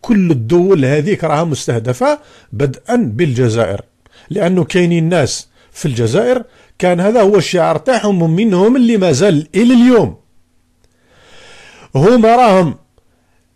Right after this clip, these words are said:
ي-، يمهدوا في الأرضية،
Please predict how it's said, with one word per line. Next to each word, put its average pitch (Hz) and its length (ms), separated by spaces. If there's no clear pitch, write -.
ي-، 151 640
يمهدوا 190 540
في 226 100
الأرضية، 170 920